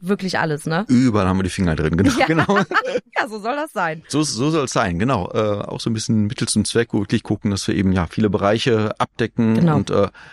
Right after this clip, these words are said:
Speaker 2: ja, Funktionalität steht bei uns ganz oben, auch die Evidence, Know-how-Transfer, ähm, das, was dahinter steckt zwischen den Produkten, aber ja, manchmal darf eben auch die Schönheit nicht zu kurz kommen und da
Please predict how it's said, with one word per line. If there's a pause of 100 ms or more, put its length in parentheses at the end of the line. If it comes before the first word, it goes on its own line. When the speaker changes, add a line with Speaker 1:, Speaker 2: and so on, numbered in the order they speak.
(160)
Speaker 2:
ja,
Funktionalität
steht
bei
uns
ganz
oben,
auch
die
Evidence,
Know-how-Transfer,
ähm, (460)
das,
was
dahinter
steckt
zwischen
den
Produkten,
aber (200)
ja, (500)
manchmal
darf
eben
auch
die
Schönheit
nicht
zu
kurz
kommen
und
da